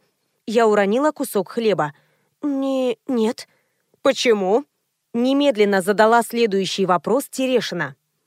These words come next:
«Она мне не нужна», ответила я правду. «В Москве теперь довольно тёплая зима. В метро душно, в куртке удобнее». «И в гости в пуховике ходишь?» с неодобрением продолжала Зоя.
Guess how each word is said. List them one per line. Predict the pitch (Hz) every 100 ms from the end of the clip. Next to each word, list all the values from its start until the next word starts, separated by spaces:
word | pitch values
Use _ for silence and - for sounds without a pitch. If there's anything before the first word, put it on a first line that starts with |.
| _
«Она | - 269 254
мне | 262 262
не | 262
нужна», | 254 202 226 302 - _ -
ответила | 254 214 226 214 214
я | 226
правду. | 220 220 190 196 - _ _ _ -
«В | 277
Москве | 311 - 294 349
теперь | 370 262 302 311
довольно | 254 285 320 311
тёплая | 339 381 - 233 202
зима. | 185 233 180 - _ _ -
В | 277
метро | 311 - 392 359
душно, | 240 277 269 226 - _ _
в | -
куртке | - 370 - 254
удобнее». | 220 233 247 240 226 208 _ _ _ _ _ _
«И | 277
в | 220
гости | 196 208 440 - 508
в | -
пуховике | 302 - 247 240 - 202
ходишь?» | 165 202 170 190 - - _ -
с | -
неодобрением | 233 208 196 185 226 302 330 320
продолжала | 311 233 202 180 190 208
Зоя. | 214 226 147